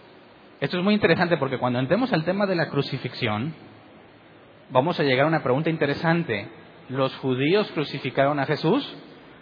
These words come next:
¿Los romanos crucificaron a Jesús o Dios crucificó a Jesús? ¿Qué opinas? Ahora,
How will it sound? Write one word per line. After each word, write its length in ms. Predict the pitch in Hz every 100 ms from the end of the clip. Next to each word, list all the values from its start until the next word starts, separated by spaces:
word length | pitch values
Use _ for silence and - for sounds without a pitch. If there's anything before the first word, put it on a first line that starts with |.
| - -
¿Los 240 | 135 127
romanos 540 | 127 120 123 135 233 240
crucificaron 600 | 175 156 139 139 165 170
a 60 | 165
Jesús 520 | 147 160 156 208 - -
o 180 | 127 120
Dios 240 | 143 170
crucificó 440 | 170 147 135 131 143
a 40 |
Jesús? 420 | 147 170 120 - - - - - - - - - - - - - - - - - - - - - - - - - - - - - - - - - - - - - - 370 - - - - - - - - - - - - -
¿Qué 80 | 143
opinas? 340 | 135 160 110 - - - - - - - - - - - - - - - - - - - - - -
Ahora, 520 | 123 131 113 104 -